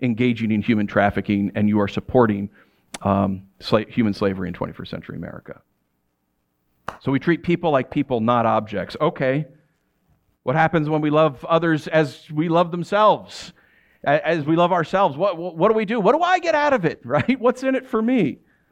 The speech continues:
We come to the next section, verse twelve.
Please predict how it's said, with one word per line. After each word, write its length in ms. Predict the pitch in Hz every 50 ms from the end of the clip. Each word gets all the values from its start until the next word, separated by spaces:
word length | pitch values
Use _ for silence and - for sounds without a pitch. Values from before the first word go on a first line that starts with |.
| _ _ _ _ _ _ _ _ _ _ _ _ _ _ _ _ _ _ _ _ _ _ _ _ _ _ _ _ _ _ _ _ _ _ _ _ _ _ _ _ _ _ _ _ _ _ _ _ _ _ _ _ _ _ _ _ -
We 80 | - 143
come 400 | - 170 165 156 156 156 - -
to 240 | - - 170 156 156
the 80 | 143 147
next 200 | 160 185 185 -
section, 240 | 170 131 - 127 110
verse 160 | 120 160 156
twelve. 460 | - - 160 147 120 101 - -